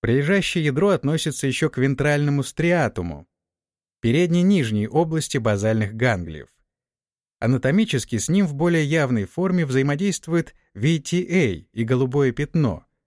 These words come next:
структура, которая связана с выделением норадреналина.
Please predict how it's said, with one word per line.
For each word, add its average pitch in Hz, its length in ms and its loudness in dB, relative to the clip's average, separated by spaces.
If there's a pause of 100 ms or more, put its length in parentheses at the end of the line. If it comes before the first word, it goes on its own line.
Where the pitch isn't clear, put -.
структура, 165 560 -2
которая 139 320 0
связана 135 460 0
с - 100 -8
выделением 110 680 0
норадреналина. 113 840 -2